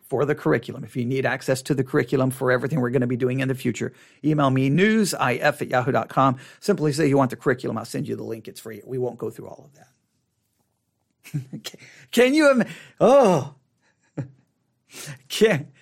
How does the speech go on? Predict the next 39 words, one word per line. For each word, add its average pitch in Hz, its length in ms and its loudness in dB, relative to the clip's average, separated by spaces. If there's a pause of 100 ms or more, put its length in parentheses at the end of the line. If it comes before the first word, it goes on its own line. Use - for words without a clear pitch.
(840)
if 254 280 2
you 254 120 4
haven't 311 300 4
seen 277 200 0
the 240 100 4
curriculum, 180 460 4
you 180 140 8
have 175 120 4
no 175 140 6
idea 170 240 6
why 151 220 4
I'm 135 100 2
laughing. 131 460 0 (240)
If - 180 2
you've 214 140 2
seen 311 260 2
the 262 80 6
curriculum, 185 460 2
you're 170 100 2
pro-, 180 220 2
you, 180 240 2
I 180 120 0
would 190 140 6
hope 226 260 2
you're 165 100 0
cracking 151 440 0
up 185 160 2
at 123 100 -6
this 113 200 -6
moment 117 320 -6 (220)
because 180 360 4
literally 208 600 6
the 180 120 2
curriculum 190 720 4
is, 127 420 0
okay, 131 280 -4
session 214 420 0
six, 131 400 -2 (380)
united 247 1300 4